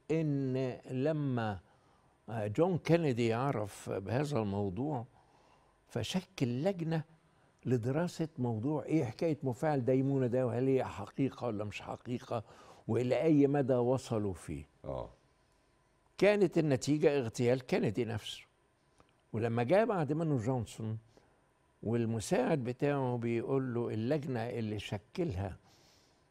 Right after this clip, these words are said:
Speaker 1: جون كينيدي"، قال له: "أرجوك تقعد ساكت، لأن كينيدي دفع عمره بسبب هذه اللجنة، ونقعد ساكتين بقى".
Speaker 2: مم.
Speaker 1: فالشيء المؤسف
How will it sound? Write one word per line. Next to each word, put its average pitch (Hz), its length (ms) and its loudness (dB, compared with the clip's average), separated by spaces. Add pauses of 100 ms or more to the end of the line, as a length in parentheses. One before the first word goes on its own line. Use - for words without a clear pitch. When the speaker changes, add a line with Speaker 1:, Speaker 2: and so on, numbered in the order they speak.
(340)
Speaker 1:
جون 139 200 2
كينيدي"، 139 420 0
قال 143 180 -2
له: 123 200 -2
"أرجوك 123 500 0
تقعد 139 440 -2
ساكت، 247 440 -2 (680)
لأن 120 300 -2
كينيدي 151 880 2
دفع 156 320 -2
عمره 175 760 0
بسبب 135 720 -2
هذه 117 460 0
اللجنة، 101 440 -4 (920)
ونقعد 139 420 -6
ساكتين - 500 -12
بقى". - 200 -16 (480)
Speaker 2:
مم. 69 220 -12 (1200)
Speaker 1:
فالشيء 98 2000 -6
المؤسف 208 640 0